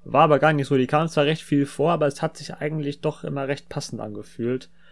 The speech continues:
Ähm, dennoch muss ich sagen, dass ich, dass ich die Szenen rund um Catwoman fand ich jetzt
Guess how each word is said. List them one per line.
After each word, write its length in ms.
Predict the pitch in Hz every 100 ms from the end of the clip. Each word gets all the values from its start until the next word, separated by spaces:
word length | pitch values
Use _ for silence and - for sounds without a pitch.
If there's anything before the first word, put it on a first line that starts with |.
| - - - 123
Ähm, 160 | 117
dennoch 220 | 123 127
muss 100 | 131
ich 40 | 123
sagen, 160 | 127 120
dass 140 | 117
ich, 120 | 120
dass 160 | 120 117
ich 180 | 123 - - -
die 60 | 123
Szenen 520 | - 123 123 120 - -
rund 200 | 120 123
um 80 | 120
Catwoman 560 | 120 117 117 117 113 - - - - - - - -
fand 260 | - 110 113
ich 60 |
jetzt 260 | 113 -